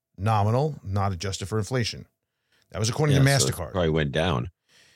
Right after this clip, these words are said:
Speaker 1: Yeah, that was according to MasterCard. And many, they said, were looking for bargains. There was some interesting things going on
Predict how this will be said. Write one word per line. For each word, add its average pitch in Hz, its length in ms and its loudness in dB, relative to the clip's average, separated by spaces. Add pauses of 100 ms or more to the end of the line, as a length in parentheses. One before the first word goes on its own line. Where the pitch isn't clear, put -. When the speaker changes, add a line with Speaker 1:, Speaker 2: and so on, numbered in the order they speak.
(140)
Speaker 1:
Yeah, - 80 -6
that 113 60 0
was 143 80 0
according 214 240 2
to 196 60 4
MasterCard. 160 580 2
And 143 340 2
many, 190 400 4
they 156 180 2
said, 156 220 2
were 135 100 2
looking 135 260 0
for 127 100 0
bargains. 117 480 2
There 113 60 0
was 117 100 0
some 139 160 0
interesting 208 380 -4
things 156 240 0
going 139 260 0
on 135 360 4